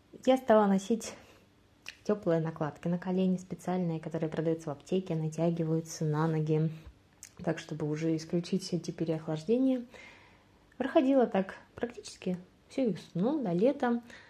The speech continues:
Ну, м, аккуратничала. И, в принципе, глобальных проблем у меня не возникало. Но всё равно это ощущение, что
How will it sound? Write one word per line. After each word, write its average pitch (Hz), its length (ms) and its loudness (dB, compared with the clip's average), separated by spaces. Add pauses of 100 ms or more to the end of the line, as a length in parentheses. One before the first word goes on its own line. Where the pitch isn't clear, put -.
(600)
Ну, 220 840 -2 (1300)
м, 185 360 -4
аккуратничала. 151 840 0 (300)
И, 180 120 -6
в - 100 -16
принципе, 208 640 -2 (460)
глобальных 180 540 2
проблем 185 360 2
у 180 80 6
меня 170 160 4
не 185 100 6
возникало. 156 600 -2 (840)
Но 190 60 -6
всё - 160 -6
равно 262 240 2
это 247 180 2
ощущение, 269 520 0
что 185 380 -2